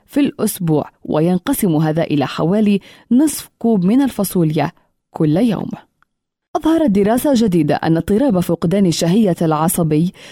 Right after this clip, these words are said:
يمكن أن يؤدي إلى تغييرات جذرية في بنية الدماغ، وبدراسة تعتبر الأكبر حتى الآن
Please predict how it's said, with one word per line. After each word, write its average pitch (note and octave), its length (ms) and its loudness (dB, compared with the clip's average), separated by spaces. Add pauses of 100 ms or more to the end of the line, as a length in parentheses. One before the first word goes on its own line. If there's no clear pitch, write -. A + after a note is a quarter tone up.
(100)
يمكن B3+ 380 2
أن C#4+ 180 2
يؤدي A#3+ 400 0
إلى G3 280 0
تغييرات E3+ 560 0
جذرية E3+ 800 0 (240)
في E3 200 0
بنية E3+ 440 2
الدماغ، D3+ 400 0 (540)
وبدراسة G3+ 920 0
تعتبر F3 460 0
الأكبر F3+ 640 -2
حتى F3+ 320 -4
الآن E3+ 420 0